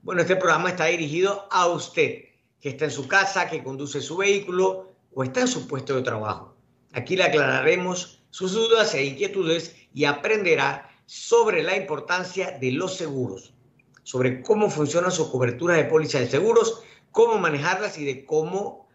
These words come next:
hacer valer sus derechos como consumidor. Hoy en Seguros y Más,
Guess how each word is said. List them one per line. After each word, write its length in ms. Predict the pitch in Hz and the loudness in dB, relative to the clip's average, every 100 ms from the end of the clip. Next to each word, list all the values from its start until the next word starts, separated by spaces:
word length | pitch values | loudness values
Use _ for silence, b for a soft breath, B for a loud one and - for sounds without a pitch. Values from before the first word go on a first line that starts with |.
| b | b
hacer 340 | - 127 196 196 | -12 -8 -6 -2
valer 340 | 156 160 175 | -2 0 -2
sus 240 | - 214 185 | -4 0 4
derechos 460 | 160 170 180 175 | 4 2 -2 -6
como 340 | - 139 123 127 | -4 -2 -2 -2
consumidor. 800 | 127 131 185 156 120 107 - _ _ B B B B B B | -2 0 2 2 2 0 -8 _ _ B B B B B B
Hoy 300 | - 226 247 226 | 6 8 8 2
en 120 | 165 | -4
Seguros 440 | 160 139 170 170 151 | -4 -6 -6 -8 -6
y 40 | |
Más, 380 | 180 254 254 | -2 -2 -2